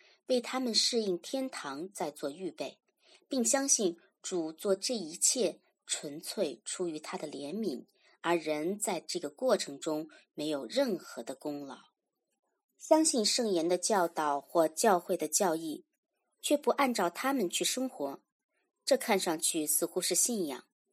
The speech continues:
一些人也相信他们这样就得救了。然而真相是，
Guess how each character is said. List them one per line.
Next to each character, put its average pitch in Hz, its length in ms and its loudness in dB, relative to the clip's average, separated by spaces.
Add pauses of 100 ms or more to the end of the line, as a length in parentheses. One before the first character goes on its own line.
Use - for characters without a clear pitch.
(360)
一 190 100 0
些 226 200 6
人 170 420 0
也 165 120 4
相 240 280 4
信 185 300 2 (280)
他 277 120 -4
们 277 100 0
这 320 140 2
样 240 140 2
就 233 140 0
得 160 240 2
救 240 260 2
了。 135 220 -6 (680)
然 170 180 6
而 156 120 4
真 254 280 -2
相 208 260 2
是， 151 360 -4